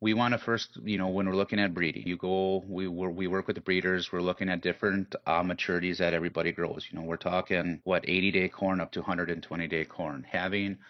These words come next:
products in that range is for farmers, you know, all across the U S about, you know, what is working. So we got, we work with, with a program called Mil-, Milk Max, what is called silage products proven to perform,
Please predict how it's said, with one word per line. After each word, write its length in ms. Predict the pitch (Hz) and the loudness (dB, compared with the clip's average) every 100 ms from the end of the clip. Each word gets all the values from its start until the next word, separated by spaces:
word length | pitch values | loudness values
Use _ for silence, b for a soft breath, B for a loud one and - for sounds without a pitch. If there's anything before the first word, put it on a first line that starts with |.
| b b b b | b b b b
products 500 | - 113 104 104 - | 0 4 6 4 2
in 80 | 95 | 0
that 220 | 90 92 98 | 4 4 4
range 300 | 104 95 87 | 4 4 2
is 120 | 87 | -2
for 160 | - | -4
farmers, 540 | 82 - 92 90 85 82 | -4 0 2 2 0 -2
you 80 | 82 | -4
know, 140 | 82 | -4
all 220 | 78 82 | 0 -2
across 580 | 87 - 92 92 - - _ | 0 2 4 4 0 -10 _
the 100 | 90 | -4
U 280 | 87 92 95 | 0 2 2
S 400 | 87 82 - - - _ - | 2 0 -8 -16 -20 _ -6
about, 460 | 92 85 85 85 - - | -2 2 2 0 -4 -8
you 100 | 85 | -6
know, 120 | 85 | -4
what 220 | 80 85 | -2 -2
is 220 | 87 85 | -2 -4
working. 560 | 85 82 80 - 82 - _ b b b b | -4 -4 -4 -10 -12 -12 _ b b b b
So 120 | - | 0
we 160 | 110 110 | 4 6
got, 300 | 110 107 101 | 6 6 4
we 100 | 110 | 2
work 280 | 113 117 | 2 2
with, 180 | 120 113 - - | 2 2 0 -12
with 340 | - 101 110 120 | -6 0 2 2
a 100 | 107 | 0
program 480 | - - 101 107 | -2 -2 0 0
called 240 | 113 120 120 | 0 2 2
Mil-, 180 | 110 - | 2 0
Milk 260 | 101 104 110 | -2 -2 0
Max, 500 | 95 85 85 - - - - | -2 0 -4 -6 -10 -10 0
what 180 | 98 | 2
is 180 | 98 95 | 2 0
called 320 | - - 95 | -2 2 2
silage 380 | - 92 98 101 - | 2 2 2 2 0
products 360 | 95 90 - | 2 2 -2
proven 360 | - 98 90 90 | -2 -2 0 -4
to 120 | - | -4
perform, 480 | - - - 110 95 | -8 -10 -4 -4 -4